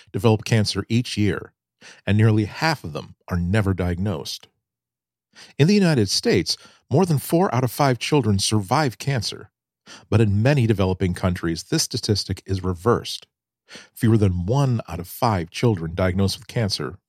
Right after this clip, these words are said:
will live. The most significant predictor of whether a child will survive cancer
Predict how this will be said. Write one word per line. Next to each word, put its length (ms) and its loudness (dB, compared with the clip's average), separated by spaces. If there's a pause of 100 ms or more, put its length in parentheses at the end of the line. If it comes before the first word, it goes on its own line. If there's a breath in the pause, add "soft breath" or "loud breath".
will 200 -6
live. 340 -8 (1200 loud breath)
The 80 0
most 220 4
significant 720 -2
predictor 560 -2
of 180 -14
whether 220 0
a 40 2
child 460 -2
will 160 -2
survive 440 -2
cancer 500 -4